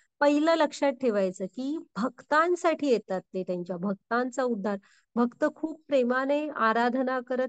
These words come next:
त्यांची वाट बघत असतात, म्हणून त्या भक्तांना सुख देण्यासाठी येतात ते, भक्तांचा उद्धार करायला, दुष्टांचा नाश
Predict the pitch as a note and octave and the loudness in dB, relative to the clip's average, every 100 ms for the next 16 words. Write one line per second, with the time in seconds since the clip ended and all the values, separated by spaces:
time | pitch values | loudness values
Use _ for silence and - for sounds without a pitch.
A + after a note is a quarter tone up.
0 | - B3+ A#3+ C#4 B3+ G#3 A#3 B3+ A#3 G3 | -2 -2 -2 -4 0 2 2 0 0 -2
1 | G3 F3+ F3 - F3+ G3+ G3 A3+ C4 G#3+ | -4 -6 -10 -12 -8 -4 0 0 0 -2
2 | - _ _ B3+ B3+ B3 - - C#4 D4 | -8 _ _ -4 -2 -2 -4 -2 2 2
3 | D#4+ - D4+ D4+ D4 B3 B3 A3+ A#3 G#3+ | 0 -2 0 0 2 4 6 4 2 -4
4 | G3 G3+ E3 E3 D#3 - E3+ F#3 - - | -4 -4 -6 -6 -12 -10 -6 -6 -6 -4
5 | A3 A3+ B3+ A3+ F#3 F#3+ G#3 G3+ F#3 E3+ | -2 0 0 -2 -2 -4 -4 -4 -8 -8
6 | F3 E3+ - _ _ _ G3 A#3+ A#3 - | -8 -12 -16 _ _ _ -4 -2 -4 -2
7 | C4+ C4+ C4+ C#4+ C#4 B3 A3+ B3 | 0 0 0 0 2 2 2 0